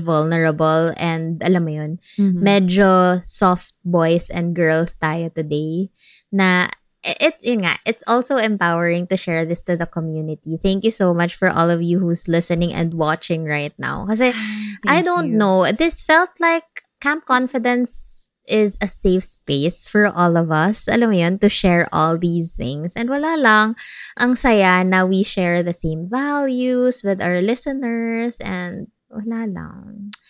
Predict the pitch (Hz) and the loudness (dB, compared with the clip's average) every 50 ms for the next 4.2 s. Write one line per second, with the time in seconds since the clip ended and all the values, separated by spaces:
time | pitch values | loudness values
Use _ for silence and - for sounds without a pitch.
0 | - - - - - - - - - - 240 240 247 - 247 226 202 170 - 147 | -20 -20 -20 -18 -18 -18 -18 -18 -10 -4 0 0 2 4 6 6 6 6 4 4
1 | 147 143 - 180 175 175 196 208 190 185 202 175 165 165 165 165 170 - - - | 4 4 4 4 2 2 0 0 0 0 0 0 0 0 0 -2 -2 -4 -8 -12
2 | - - 175 170 - - - 147 147 254 240 208 104 - 196 196 - - 196 190 | -8 -4 0 2 2 2 2 0 0 0 0 0 0 -2 0 0 0 0 0 0
3 | 190 - - 190 202 214 202 - - 214 196 196 196 196 190 180 175 170 165 165 | 0 -2 -2 -4 -4 -6 -8 -8 -6 -4 -2 -2 -2 -2 -4 -4 -4 -2 0 0
4 | 165 165 165 | 2 0 0